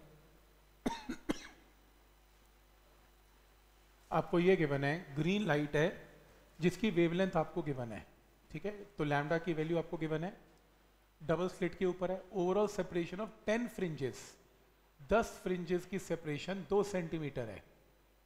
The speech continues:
दो centimeter अवे का मतलब capital D given है, ठीक है?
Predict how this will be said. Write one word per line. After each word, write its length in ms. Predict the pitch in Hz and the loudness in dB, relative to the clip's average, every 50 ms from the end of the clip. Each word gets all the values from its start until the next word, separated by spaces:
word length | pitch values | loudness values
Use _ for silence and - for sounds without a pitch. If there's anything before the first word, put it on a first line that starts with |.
| _ _ _ _ _ _ _ _ _ _ _ _ _ _ _ _ _ _ _ _ _ _ _ _ _ - | _ _ _ _ _ _ _ _ _ _ _ _ _ _ _ _ _ _ _ _ _ _ _ _ _ 6
दो 140 | 202 226 226 | 6 6 6
centimeter 640 | 220 - 214 208 196 180 214 208 202 196 196 202 | 6 4 2 2 2 0 0 0 0 0 2 2
अवे 220 | 185 165 175 180 185 | 2 4 4 4 4
का 120 | 190 190 | 4 2
मतलब 320 | 175 170 165 - 202 196 - - | 2 0 -2 -2 -4 -4 0 0
capital 320 | 165 151 - - 185 175 | 0 0 2 0 -2 0
D 100 | 160 180 170 | 0 0 -2
given 220 | 160 147 139 139 - - - | -2 -4 -6 -6 -10 -12 -16
है, 120 | - - - - - - _ _ _ _ _ _ _ _ _ _ _ _ _ - - _ _ - - - - _ _ _ _ - - _ - | -18 -18 -20 -20 -20 -20 _ _ _ _ _ _ _ _ _ _ _ _ _ -20 -20 _ _ -20 -20 -20 -20 _ _ _ _ -20 -20 _ -10
ठीक 160 | 175 - - | -6 -4 -4
है? 60 | 208 | -4